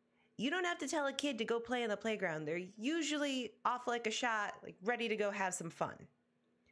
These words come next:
We like things that are fun. You know what isn't always fun? Hard work. <laughs> To be a better athlete,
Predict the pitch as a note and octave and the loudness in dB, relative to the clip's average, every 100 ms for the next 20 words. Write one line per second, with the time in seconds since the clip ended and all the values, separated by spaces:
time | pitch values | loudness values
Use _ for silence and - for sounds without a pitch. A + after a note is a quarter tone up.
0 | _ _ _ - B3 C#4+ C#4+ B3+ A#3+ A#3+ | _ _ _ -4 0 2 2 2 0 -2
1 | - G#3+ G#3 G3+ F#3+ F#3 F3+ E3+ D#3+ - | -4 -2 0 0 -4 -6 -4 -4 -4 -4
2 | D#3 D#3+ D#3 D#3 - - D3+ G2 - - | -2 0 -2 -4 -18 -10 -4 -4 -4 -18
3 | _ _ _ _ _ - - - - _ | _ _ _ _ _ -20 -20 -20 -20 _
4 | - D4 B4 G#4+ G#4+ F#4+ F#4+ F4+ F4 E4+ | 0 2 2 2 2 2 2 0 0 0
5 | F#4 G#4+ - - _ _ - - - F#3 | 0 0 -4 -18 _ _ -20 -18 -6 0
6 | G3+ A#3 D4+ F#4+ - - - B3 - - | 0 2 0 0 -4 -10 -4 -2 0 -4
7 | - - - C4+ C4+ - - - _ _ | -8 0 0 0 -2 -4 -6 -10 _ _
8 | - - G#4 F#4+ F4+ E4+ D#4+ D4 - - | -16 -6 -2 0 -2 -6 -10 -12 -14 -4
9 | C4 D#4 F4 C4+ C#4+ C#4+ - B3 C4 A3 | -2 0 0 0 0 0 0 -2 -2 0
10 | G3 F#3+ | 0 0